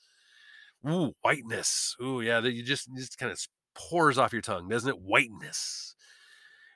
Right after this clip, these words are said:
A broad social construct that embraces the white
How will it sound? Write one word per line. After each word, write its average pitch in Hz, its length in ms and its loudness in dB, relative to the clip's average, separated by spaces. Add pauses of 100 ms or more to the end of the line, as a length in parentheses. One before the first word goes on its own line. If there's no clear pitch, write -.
A 151 120 4
broad 156 480 4
social 190 440 6
construct 143 640 4 (760)
that 135 180 8 (100)
embraces 131 920 6
the 117 160 4
white 107 400 0